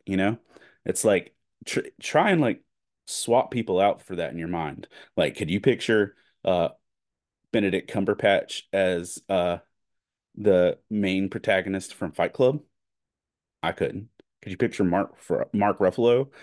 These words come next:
as the main dude in Fight Club? No. No, you couldn't. Maybe you could.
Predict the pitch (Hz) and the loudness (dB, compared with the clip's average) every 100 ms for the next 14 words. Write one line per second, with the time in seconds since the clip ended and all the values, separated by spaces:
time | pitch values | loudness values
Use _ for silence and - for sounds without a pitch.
0 | - - 107 113 120 123 120 120 123 - | -16 -2 0 2 2 2 2 2 0 0
1 | 135 131 - _ _ 151 78 131 - _ | 0 0 -2 _ _ -10 -8 -10 -14 _
2 | _ _ _ _ - 85 80 80 - 67 | _ _ _ _ -12 -6 -4 -4 -4 -6
3 | - - _ _ _ - 104 120 87 87 | -8 -20 _ _ _ 0 2 4 2 0
4 | 67 | -4